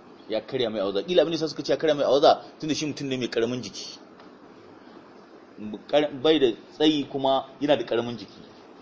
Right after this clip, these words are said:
Idan, da yake Umar dogo ne kuma yana da, yana da jiki. Idan Umar na zaune, Abdullahi dan Mas'ud ya zo ya tsaya, to da kaɗan kan Abdullahi dan Mas'ud ke, yake wuce kan Umar yana zaune.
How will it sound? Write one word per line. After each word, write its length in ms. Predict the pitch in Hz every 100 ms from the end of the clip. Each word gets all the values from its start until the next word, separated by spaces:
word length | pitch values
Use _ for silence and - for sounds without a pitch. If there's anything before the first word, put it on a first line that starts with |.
| - - - - -
Idan, 260 | 127 156 180 - -
da 80 | 156
yake 140 | - -
Umar 200 | 170 135
dogo 320 | 151 - 151
ne 100 | 127
kuma 240 | 101 131 135
yana 180 | 135 101
da, 80 | 98 -
yana 200 | 127 139
da 80 | 113
jiki. 300 | - - 110
Idan 200 | 104 147
Umar 220 | 196 175 127
na 160 | 110
zaune, 420 | 101 110 117 127 127 - -
Abdullahi 200 | 120 139
dan 100 | 143 113 101
Mas'ud 280 | 107 - 151
ya 120 | 117 113
zo 100 | 120
ya 80 | 120
tsaya, 360 | - 120 82 - - - -
to 80 |
da 100 | 123
kaɗan 440 | 139 - 196 196 196 - -
kan 180 | 185 127
Abdullahi 240 | 135 139
dan 100 | 139
Mas'ud 240 | 135 135 127
ke, 140 | 131 -
yake 320 | 139 143 110 120
wuce 200 | - -
kan 160 | 117 92
Umar 180 | 98 78
yana 180 | 92 92
zaune. 240 | 76 73